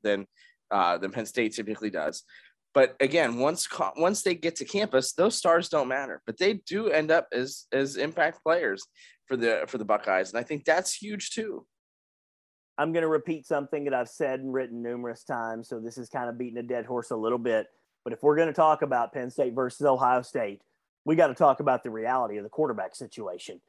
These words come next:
Speaker 2: I've
Speaker 1: Mm-hmm.
Speaker 2: said this repeatedly. There is no way in hell that Ohio State would ever, ever, ever,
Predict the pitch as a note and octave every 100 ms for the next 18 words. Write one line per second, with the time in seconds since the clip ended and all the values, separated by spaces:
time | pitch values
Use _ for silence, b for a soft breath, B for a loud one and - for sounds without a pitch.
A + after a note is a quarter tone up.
0 | _ _ - G#2 G2+ C#3 B2+ B2+ C3+ -
1 | D#3 C3+ G2+ G#2 F#2+ _ _ D#3 C3+ A#2+
2 | D3 D#3 D#3 D#3 D3 C3+ A2 G2 - _
3 | - B2+ A#2+ C3 C3 - C#3 G#2 G2+ -
4 | C3 B2+ A#2+ C#3+ B2 F#2+ F2 _ _ F#3
5 | E3 E3+ F3+ - D#3 C#3+ D#3